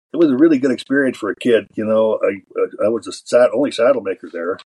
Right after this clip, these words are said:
and so I built lots of saddles. I built lots of bronc saddles. I, I made bronc saddles. Oh, I could make three a week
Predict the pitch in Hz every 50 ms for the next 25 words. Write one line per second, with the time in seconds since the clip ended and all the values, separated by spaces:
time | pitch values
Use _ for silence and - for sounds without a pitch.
0 | _ _ _ _ _ _ _ - 92 92 92 92 90 87 85 87 87 - _ -
1 | - 92 90 87 87 85 85 - _ - 110 120 123 139 127 117 120 - 110 -
2 | 120 117 - 120 113 101 - - - - 113 110 117 120 - 113 117 127 - -
3 | - - 120 107 104 101 - - 90 85 78 80 82 87 104 107 113 107 - -
4 | - 110 110 107 107 95 - - - _ - 107 107 107 104 - - 104 101 101
5 | 98 98 92 - - - _ _ _ _ _ _ _ _ _ _ _ _ _ _
6 | _ _ _ _ _ _ _ _ _ - - 107 104 101 - - - - - -
7 | - - - - _ _ _ _ _ _ - 127 - - 104 104 113 98 - -
8 | 123 123 113 104 110 123 147 - - - -